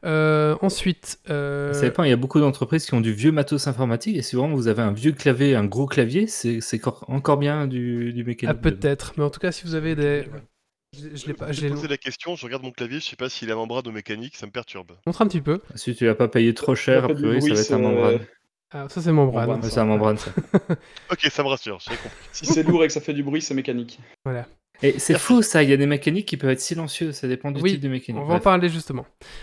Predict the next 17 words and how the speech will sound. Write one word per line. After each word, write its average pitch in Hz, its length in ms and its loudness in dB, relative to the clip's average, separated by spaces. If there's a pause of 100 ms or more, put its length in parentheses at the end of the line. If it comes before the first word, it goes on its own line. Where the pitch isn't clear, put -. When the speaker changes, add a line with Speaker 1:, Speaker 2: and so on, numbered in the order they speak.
Speaker 1:
Alors, 165 280 -4
et 254 160 0
le 214 100 0
clavier 185 360 -2
mécanique. 160 680 -4
Alors, 156 240 -4
euh, 143 640 -2
l'avantage 160 560 -2
du 139 120 -6
clavier 131 300 -4
mécanique, 135 460 -4
on - 20 -4
va 135 60 -4
dire, 147 160 -6
c'est 151 100 -6
la 139 80 -4
réactivité 196 680 0